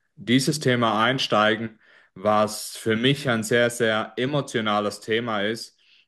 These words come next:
da ich nach wie vor damit zu kämpfen habe, um, ja, halt einfach richtig mit Geld umzugehen. Und vielleicht auch so am Anfang ein bisschen hier eine Triggerwarnung. Ich meine,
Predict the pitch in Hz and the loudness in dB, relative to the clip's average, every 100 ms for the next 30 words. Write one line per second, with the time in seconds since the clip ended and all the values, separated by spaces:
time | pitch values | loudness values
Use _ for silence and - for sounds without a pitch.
0 | _ - 107 107 104 104 101 107 101 - | _ -6 0 2 4 2 2 0 -2 -10
1 | - _ _ _ _ _ _ _ _ _ | -18 _ _ _ _ _ _ _ _ _
2 | _ _ _ - 107 127 143 139 135 131 | _ _ _ -6 0 2 2 2 0 2
3 | 135 135 117 113 120 - _ _ _ _ | 4 6 6 4 -2 -12 _ _ _ _
4 | _ _ - 110 113 117 120 - - - | _ _ -20 -4 -2 0 -2 -4 -16 -4
5 | 123 117 113 110 110 131 147 147 104 98 | 2 4 4 2 -2 -2 -2 -4 -6 -2
6 | 98 104 117 117 - _ _ _ _ - | -2 0 -2 -4 -10 _ _ _ _ -2
7 | 110 113 110 110 110 107 107 107 107 - | 4 6 6 4 4 2 -2 -8 -12 -18
8 | _ _ _ _ - 123 147 127 123 120 | _ _ _ _ -6 -2 0 2 0 0
9 | 123 113 - 101 120 135 - 147 143 - | -2 -4 -10 -2 0 0 0 -2 -2 -6
10 | 113 113 - 120 117 113 123 135 - 113 | -6 -4 0 2 2 0 0 0 -2 -2
11 | 101 87 82 - _ _ _ - 110 117 | -2 -4 -6 -20 _ _ _ -2 0 2
12 | 113 - _ _ _ _ _ 120 143 151 | 0 -6 _ _ _ _ _ -2 0 2
13 | 160 151 131 127 123 120 131 139 135 120 | 2 2 -2 -4 -4 -2 -2 0 -2 0
14 | 117 113 - 110 113 110 104 135 131 107 | -2 -2 -4 -4 -4 -4 -2 -2 2 2
15 | 98 95 101 110 107 - 107 98 | 2 0 -2 -6 -8 -4 -6 -6